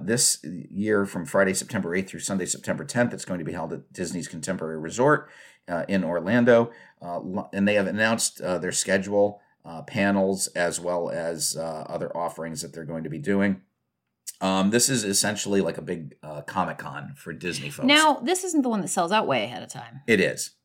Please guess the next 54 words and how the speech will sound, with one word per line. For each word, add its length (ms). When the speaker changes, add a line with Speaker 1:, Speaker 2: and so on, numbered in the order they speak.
Speaker 2:
Okay, 300
so 160
p-, 120
these 200
tickets 220
have 80
already 240
been 180
bought. 300
Everything's 440
already 520
Speaker 1:
Right, 280
Speaker 2:
done. 280
Speaker 1:
but, 60
but 80
if, 280
if 220
you 640
have 180
your 100
tickets, 420
they 100
finally 380
let 220
you 60
know 120
what's 180
going 280
on. 260
Speaker 2:
Can 120
you 60
Speaker 1:
So 120
Speaker 2:
imagine 360
buying 240
tickets 280
to 120
something 340
you 80
don't 100
even 160
know 120
what 160
you're 100
buying 220
tickets 280
to? 280
Speaker 1:
Oh, 120
you 160
know 160
it's 100
gonna 140
be 100
fun, 280
though. 220